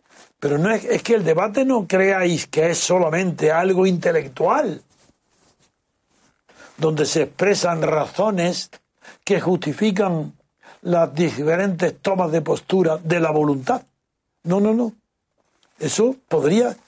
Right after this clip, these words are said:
en, hoy con los medios técnicos, se puede votar por ordenador, no solamente eso, sino que se puede estar dialogando por ordenador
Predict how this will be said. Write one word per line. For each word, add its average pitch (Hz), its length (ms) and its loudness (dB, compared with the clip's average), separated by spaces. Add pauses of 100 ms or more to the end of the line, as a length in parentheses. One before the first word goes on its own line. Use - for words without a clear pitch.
(280)
en, 127 480 -10
hoy 185 240 2
con 185 220 -2
los - 120 -6
medios 160 320 -2
técnicos, 202 580 0 (240)
se 135 220 -4
puede 175 240 0
votar 190 400 -2
por 196 160 2
ordenador, 202 640 0 (260)
no 185 220 2
solamente 156 640 -2
eso, 139 260 -4 (200)
sino 180 340 0
que 147 100 -2
se 147 140 0
puede 202 220 2
estar 220 240 0
dialogando 226 640 2
por 233 160 2
ordenador 170 640 0